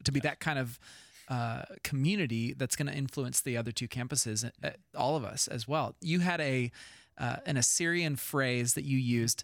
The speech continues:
to describe what you thought maybe the church,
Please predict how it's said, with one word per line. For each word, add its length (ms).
to 80
describe 680
what 120
you 80
thought 260
maybe 220
the 100
church, 560